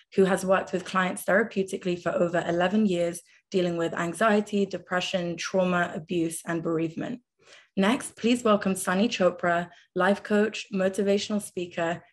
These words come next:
human resources professional, and creator of the Sunny Success Stories podcast. Sunny helps individuals within the South Asian community conquer old school thinking and challenge various stigmas.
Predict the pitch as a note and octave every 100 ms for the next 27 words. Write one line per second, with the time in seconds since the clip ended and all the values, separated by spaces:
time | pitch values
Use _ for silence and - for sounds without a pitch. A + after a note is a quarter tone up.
0 | _ - B3 A#3+ G3+ G3+ G3 F#3+ F#3+ F3
1 | F#3 F3 F3 E3+ - E3+ E3+ - F3 E3+
2 | - F3+ G3 G#3+ G#3+ G3 - - F#3+ F#3+
3 | G3+ - G3 - F3 - F3+ F3 F3 -
4 | E3 E3 - F3+ G3 - - _ _ -
5 | - - - G#3+ A3 G3+ A3 - G#3 A#3+
6 | G#3+ G3 F#3+ F3+ F3+ F3+ F3 E3 E3+ F#3+
7 | F#3+ F3+ F#3+ F3+ F3+ F3 E3+ D#3+ E3 D#3+
8 | F3+ E3+ E3 - F#3+ G#3 - A3 - F3+
9 | E3+ E3+ E3+ - - - F3 F3 F3+ F3
10 | D#3+ E3+ E3+ E3+ D#3+ - D#3+ D#3 E3+ F3+